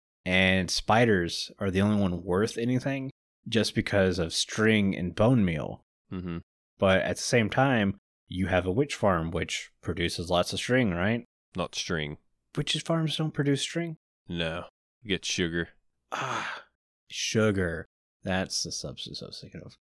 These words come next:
Speaker 1: What else produces string? Nothing else other than spiders?
Speaker 2: Spiders, cave spiders.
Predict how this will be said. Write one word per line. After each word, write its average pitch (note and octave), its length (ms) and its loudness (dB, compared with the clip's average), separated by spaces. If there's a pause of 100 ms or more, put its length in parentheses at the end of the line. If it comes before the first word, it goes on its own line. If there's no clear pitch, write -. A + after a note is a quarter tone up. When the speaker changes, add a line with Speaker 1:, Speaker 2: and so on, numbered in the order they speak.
(160)
Speaker 1:
What D3+ 260 2
else C#3 260 0
produces - 480 -4
string? - 400 -4 (380)
Nothing C3 440 0
else E3+ 260 -4
other C3 220 2
than B2 160 0
spiders? - 880 -6 (400)
Speaker 2:
Spiders, A#2 540 -2
cave G#2+ 320 -4
spiders. G#2+ 840 -6